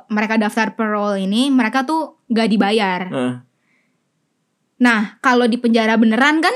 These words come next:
Speaker 1: sistem ini tuh panjang kan prosesnya, kayak harus diperiksa dokumennya, harus approval
Speaker 2: Hmm.
Speaker 1: gitu-gitu kan.
Speaker 2: Hmm.
Speaker 1: Nah, di sini juga mereka sama. Mereka kayak bikin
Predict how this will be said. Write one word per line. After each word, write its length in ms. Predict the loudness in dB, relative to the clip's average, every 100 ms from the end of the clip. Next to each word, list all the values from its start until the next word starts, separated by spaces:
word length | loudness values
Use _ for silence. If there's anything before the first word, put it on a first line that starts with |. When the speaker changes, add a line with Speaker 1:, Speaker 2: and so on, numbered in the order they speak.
| -4
Speaker 1:
sistem 480 | -4 -4 -6 -2 0 2
ini 180 | 0
tuh 300 | 0 -2 -4
panjang 420 | -2 0 2 2 0
kan 120 | 0
prosesnya, 520 | -2 -4 -4 -2 -2
kayak 240 | 0 0
harus 160 | 0 -2
diperiksa 400 | -4 -4 -2 0
dokumennya, 720 | 0 0 -2 0 2 2 2
harus 120 | 0 -4
approval 680 | -4 -2 -2 0 0 0
Speaker 2:
Hmm. 40 | 0
Speaker 1:
gitu-gitu 260 | -2 -4 -4
kan. 300 | -6 -8 -8
Speaker 2:
Hmm. 300 | -6 -6 0
Speaker 1:
Nah, 160 | 2
di 80 | 4
sini 240 | 4 2 0
juga 160 | 2
mereka 300 | 2 2 0
sama. 560 | 0 2 4 2 0 -4 _ _ _
Mereka 280 | -2 0 2
kayak 260 | 2 4 2
bikin 300 | 2 0